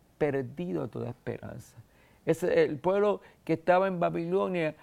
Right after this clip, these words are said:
había perdido la esperanza, excepto un remanente, eh, la mayoría había perdido la esperanza, porque a pesar de que Jeremías había profetizado que el cautiverio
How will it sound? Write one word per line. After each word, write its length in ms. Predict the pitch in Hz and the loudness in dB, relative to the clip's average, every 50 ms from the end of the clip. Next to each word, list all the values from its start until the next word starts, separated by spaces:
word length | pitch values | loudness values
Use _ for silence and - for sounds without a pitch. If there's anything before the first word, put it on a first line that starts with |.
| - _ - | -20 _ -4
había 420 | 147 143 139 147 160 170 180 - | -2 -2 0 2 0 0 0 0
perdido 360 | - 165 151 151 156 160 170 | -2 -2 0 0 0 0 0
la 60 | 165 | 0
esperanza, 560 | 160 160 - - 151 147 151 156 170 - 175 160 | 0 -2 -4 -4 -2 0 0 0 0 0 -2 -4
excepto 440 | - - - 151 - - - 160 156 | -2 -2 -4 -4 -4 -4 -2 -2 0
un 140 | 170 185 185 | 0 -2 -4
remanente, 920 | 185 196 196 185 185 180 180 190 208 214 202 190 170 - - 147 135 131 - - - - - | -4 -4 -2 -2 -2 -2 -2 -2 -2 -2 -2 -4 -6 -4 -4 -4 -4 -6 -8 -18 -20 -16 -8
eh, 140 | - - 143 | -4 -2 0
la 180 | 151 147 143 143 | 2 2 0 0
mayoría 880 | 139 143 143 139 139 131 147 147 143 143 165 196 208 190 180 147 135 139 | 0 -2 -4 -4 -4 -2 -2 -2 -2 -2 -2 -4 -2 0 2 2 2 0
había 280 | 131 131 139 135 139 | 0 -2 -2 -2 -2
perdido 340 | - - 143 131 139 135 131 | -4 -4 -4 -4 -2 -2 -2
la 60 | 131 | -4
esperanza, 580 | 127 131 - 117 117 120 117 117 123 - 143 123 | -4 -6 -6 -6 -4 -4 -4 -4 -4 -4 -4 -2
porque 400 | 117 139 135 131 - 151 143 - - - - - - | -2 -2 -4 0 0 0 0 0 -2 -14 -18 -4 0
a 140 | - 147 | 2 2
pesar 360 | - - 135 123 170 170 190 185 | 2 2 0 2 2 2 2 4
de 140 | 208 214 | 2 2
que 260 | 170 202 208 196 - - - _ _ _ _ _ - | 2 2 0 0 0 -4 -8 _ _ _ _ _ 2
Jeremías 720 | 170 175 175 170 165 165 170 196 220 220 196 175 160 143 87 | 4 4 4 4 2 2 0 0 0 2 2 2 2 2 2
había 300 | 135 147 143 151 156 170 | 2 2 2 2 0 0
profetizado 880 | - - 190 160 180 175 - - 170 156 - - 185 185 180 170 147 | 0 -2 -4 -2 -2 -4 -2 -4 -6 -4 -2 0 2 2 2 2 0
que 80 | - 143 | 0 -2
el 120 | 139 120 | -4 -4
cautiverio 840 | - - 135 127 - - 135 135 123 156 180 202 190 185 160 143 120 | -2 -4 -4 -2 -2 -2 -2 0 2 2 4 4 2 0 0 -2 -4